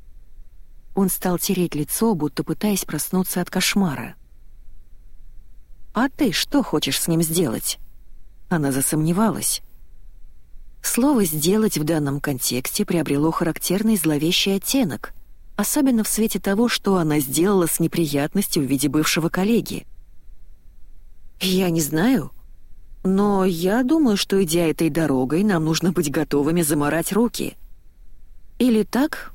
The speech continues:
или нам придётся привыкать к наручникам". Он медленно кивнул, будто это движение забрало всю его энергию. "Я всё ещё не могу поверить,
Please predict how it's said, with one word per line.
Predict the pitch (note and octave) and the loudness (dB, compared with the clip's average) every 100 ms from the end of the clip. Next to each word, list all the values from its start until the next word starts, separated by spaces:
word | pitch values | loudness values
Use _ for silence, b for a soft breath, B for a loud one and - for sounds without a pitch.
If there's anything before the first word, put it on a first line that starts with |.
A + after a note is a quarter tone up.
| - - | -10 0
или | D4 | 4
нам | D#4 B3 | 6 4
придётся | F3+ F3+ D3 D#3+ G#3 | 4 2 2 2 0
привыкать | - D3 C#3 D#3+ | 0 0 0 -2
к | - | 0
наручникам". | F3+ G#3+ B3+ - B2+ B2 A2+ - - - - - - - - - - - - - - - - - | 2 2 2 0 -4 -6 -6 -10 -18 -20 -18 -18 -18 -16 -16 -14 -16 -16 -18 -18 -18 -16 -14 -2
Он | F3 E3+ | 2 4
медленно | G#3 A#3+ F3 E3 D#3+ | 4 4 2 2 2
кивнул, | - C#3+ E3+ A3+ G3 | 0 2 4 4 4
будто | D3 D#3 D#3+ | 2 0 0
это | D#3 | 0
движение | D3+ D3+ C#3+ F#3 A3 F3+ E3 | 2 0 2 2 4 4 2
забрало | C3+ D#3 E3 F#3 F3+ | 0 0 2 2 2
всю | E3+ - A3+ | 0 2 2
его | G#3 F#3 F#3+ | 4 2 2
энергию. | F#3 F3+ C3+ B2+ A2+ - - - - - - - - - - - - - | 4 2 0 -2 -4 -8 -14 -14 -14 -16 -16 -16 -14 -14 -16 -16 -16 -12
"Я | D#3+ D#3 | -6 -4
всё | - - A#3+ | -2 2 2
ещё | - F3 | 2 2
не | E3+ | 0
могу | E3 E3 F#3 | 0 2 0
поверить, | - F3+ F3+ A3+ G#3 A#2 - | 0 0 2 2 2 0 -6